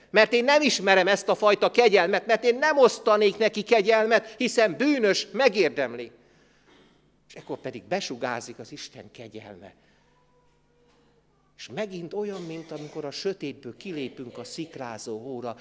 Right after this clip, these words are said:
nem értjük és bántjuk, bántja a szemünket. De nem az a kérdés, hogy ez fáj-e nekünk, nem az a kérdés, hogy mi történik velünk, mert Isten igazsága ettől független.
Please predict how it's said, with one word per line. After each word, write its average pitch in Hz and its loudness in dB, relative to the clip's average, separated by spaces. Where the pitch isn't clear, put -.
nem 196 2
értjük 147 -4
és 135 -6
bántjuk, 143 -2
bántja 160 0
a 131 -2
szemünket. 120 -4
De 147 -16
nem 226 -10
az 156 -8
a 135 -10
kérdés, 135 -8
hogy 120 -12
ez 123 -14
fáj-e 143 -4
nekünk, 131 -12
nem 233 4
az 196 8
a 185 2
kérdés, 175 0
hogy 165 -2
mi 185 -2
történik 170 2
velünk, 180 2
mert 190 4
Isten 208 4
igazsága 196 4
ettől 208 6
független. 165 2